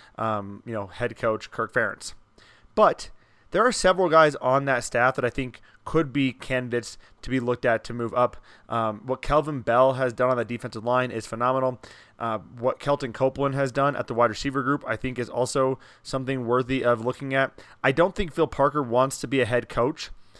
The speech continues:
Uh, based off what he said in previous conversations, I just can't see that being a, you know, a possibility. Um, but also look for Iowa to maybe look outside of the box for guys who have been at the University of Iowa but have gone elsewhere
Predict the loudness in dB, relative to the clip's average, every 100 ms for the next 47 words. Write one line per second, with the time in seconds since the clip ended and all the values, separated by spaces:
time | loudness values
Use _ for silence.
0 | -8 -4 -2 0 0 4 2 4 0 2
1 | -4 0 0 0 -4 -4 -4 -4 -4 -2
2 | -4 -4 -8 -2 -2 -2 -8 -10 -10 -10
3 | -10 -8 -10 -12 -16 -20 -20 _ 0 0
4 | -4 -4 -6 -6 -6 -6 _ -6 -2 -2
5 | 0 0 0 -4 0 0 -2 -10 -16 -20
6 | -20 -4 -2 2 2 2 2 -4 -2 2
7 | 4 4 2 -4 -4 -4 -2 -4 -4 -20
8 | -10 2 2 2 2 2 2 4 4 4
9 | -2 2 4 4 2 2 2 2 -2 -2
10 | -6 -16 _ 2 2 2 0 0 0 2
11 | 4 4 4 2 4 2 2 4 0 0
12 | 2 2 2